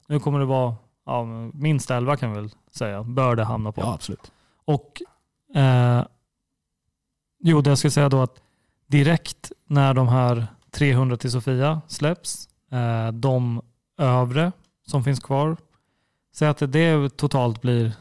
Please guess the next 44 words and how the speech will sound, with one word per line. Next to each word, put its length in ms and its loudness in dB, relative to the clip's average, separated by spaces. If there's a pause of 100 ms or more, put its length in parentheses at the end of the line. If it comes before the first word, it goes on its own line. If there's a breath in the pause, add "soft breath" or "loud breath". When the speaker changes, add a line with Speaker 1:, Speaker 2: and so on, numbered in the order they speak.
(160 loud breath)
Speaker 1:
sex, 280 -4
sjuhundra 380 0
till. 260 -8 (1600)
Det 300 2
gör 140 4
ju 100 4
direkt 480 0
liksom 240 -2
som 160 -2
att, 240 -6
och 140 -2
sen 200 0
säkert 360 -2
några 300 2
som 200 -2
vill 340 0
köpa 680 -2
de 800 -4
få 260 0
platser 460 -6
som 160 -2
finns 180 -2
i 60 -4
kurvorna 520 2
då. 260 -4 (580 soft breath)
Det 100 2
gör 140 4
ju 120 4
direkt 400 0
att 160 -2
vi 60 -2
kommer 200 0
ju 60 2
hamna 600 2 (220)
i 140 2
princip 560 0
på 160 -4
tolv, 440 0
tolv 240 0
och 60 2
ett 80 -6
halvt, 400 -4
kanske 260 -2
tretton 680 0